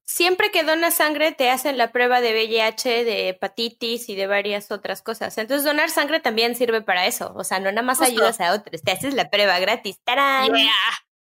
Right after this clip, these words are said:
Speaker 2: <laughs> Exactamente. Pero sí recomendamos mucho... Eh, justo si tienes vida sexual muy activa,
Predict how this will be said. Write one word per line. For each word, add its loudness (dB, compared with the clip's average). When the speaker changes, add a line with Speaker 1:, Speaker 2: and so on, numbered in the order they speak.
Speaker 2:
<laughs> -2
Exactamente. -2
Pero 0
sí 0
recomendamos 0
mucho... 0
Eh, 0
justo -2
si 0
tienes -2
vida -2
sexual -2
muy -2
activa, -2